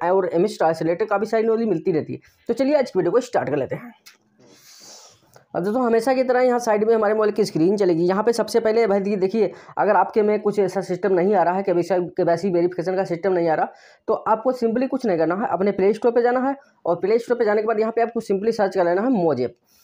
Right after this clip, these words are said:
आप जैसे ही मोज ऐप सर्च करोगे ना, फिर इस तरीके से आपके सामने इंटरफेस आ जाएगा। इसे कुछ करना, अपडेट करना है। अगर आपको अपडेट दिख रहा है, अपडेट नहीं किया है तो अपडेट करना। मैं इसे ओपन करता हूँ क्योंकि मैंने पहले से इसे अपडेट कर लिया है। अपडेट करने के बाद simply कुछ नहीं करना, इसे भाई ओपन करना है।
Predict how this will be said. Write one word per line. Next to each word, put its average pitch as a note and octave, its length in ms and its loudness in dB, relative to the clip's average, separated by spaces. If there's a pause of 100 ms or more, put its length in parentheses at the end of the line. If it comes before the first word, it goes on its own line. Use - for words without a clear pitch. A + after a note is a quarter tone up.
(160)
आप D#3+ 120 0
जैसे G3 240 0
ही C#4+ 60 2
मोज C4 200 2
ऐप C#4 80 0
सर्च B3+ 220 -2
करोगे C4 220 0
ना, D#4 80 0
फिर C#4+ 160 0
इस A3+ 140 -4
तरीके G#3+ 220 0
से A#3 100 0
आपके G#3 180 -2
सामने G#3 220 0
इंटरफेस G3+ 300 -2
आ G3+ 40 0
जाएगा। G#3+ 200 0
इसे G3+ 180 -2
कुछ G3 200 -6
करना, G#3 200 0 (260)
अपडेट F#3 360 0
करना G3 200 2
है। G#3+ 60 -2
अगर G#3 120 0
आपको F3+ 280 0
अपडेट E3 300 0
दिख C#3+ 140 -4
रहा C#3 80 2
है, B2+ 60 0
अपडेट F#3+ 200 -2
नहीं A#3 200 0
किया A#3 180 0
है B3+ 120 0 (260)
तो D#3+ 80 0
अपडेट F3+ 240 -4
करना। A#3 220 0 (180)
मैं F#3+ 140 4
इसे A#3 180 0
ओपन G3 200 0
करता G3 220 0
हूँ G#3+ 80 -2
क्योंकि F3+ 160 -2
मैंने G3 180 2
पहले D#3 220 -4
से F3 120 -2
इसे A#3+ 180 -2 (460)
अपडेट C#4 340 0
कर D3+ 160 0
लिया A#2 180 -2
है। B2+ 180 -8 (380)
अपडेट A#3+ 380 0
करने C4+ 180 2
के C4+ 60 2
बाद C4+ 160 2
simply A#3 320 -2
कुछ A#3+ 160 -4
नहीं A#3 100 2
करना, A#3+ 160 2
इसे A#3 160 0
भाई A3+ 240 0
ओपन E3+ 240 0
करना G3 240 0
है। G3 160 -8